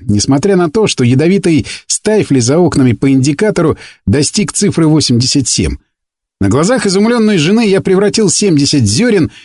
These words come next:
в семьдесят литров энергана. Половину залил в бак моего фордика,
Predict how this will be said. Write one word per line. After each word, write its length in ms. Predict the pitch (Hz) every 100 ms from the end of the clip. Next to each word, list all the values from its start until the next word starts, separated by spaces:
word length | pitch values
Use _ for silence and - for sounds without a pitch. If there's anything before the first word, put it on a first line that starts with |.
| _ _
в 80 |
семьдесят 540 | - 226 180 180 175 180
литров 400 | 202 165 160 -
энергана. 720 | 170 175 180 151 160 85 71 - _ _ _ _ _
Половину 360 | 123 247 247
залил 320 | 175 202 208 165
в 80 |
бак 280 | 127 202 -
моего 460 | 156 156 185 175 127
фордика, 800 | - - 202 196 185 202 185